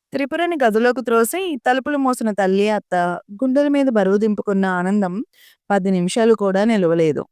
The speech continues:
మల్లిక్ గదిలోంచి దూసుకువచ్చి బయటికి వెళ్ళిపోతుంటే నివ్వెరపోయి చూశారు.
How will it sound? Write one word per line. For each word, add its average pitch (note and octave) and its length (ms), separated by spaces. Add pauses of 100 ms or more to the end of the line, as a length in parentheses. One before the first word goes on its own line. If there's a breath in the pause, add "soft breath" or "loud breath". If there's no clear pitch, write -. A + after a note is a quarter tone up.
(340)
మల్లిక్ B3 500
గదిలోంచి A3 480
దూసుకువచ్చి G3+ 800 (420)
బయటికి B3 400
వెళ్ళిపోతుంటే G#3 720
నివ్వెరపోయి G#3 680
చూశారు. E3 440